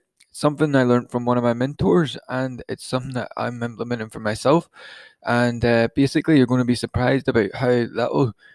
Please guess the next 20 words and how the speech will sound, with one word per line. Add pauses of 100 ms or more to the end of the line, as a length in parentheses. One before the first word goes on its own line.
(120)
you
have
to
invest, (360)
and
then (320)
the
actual
strategy
to
get
to (300)
a
million
dollars, (360)
uh, (140)
within
a
year, (420)
uh,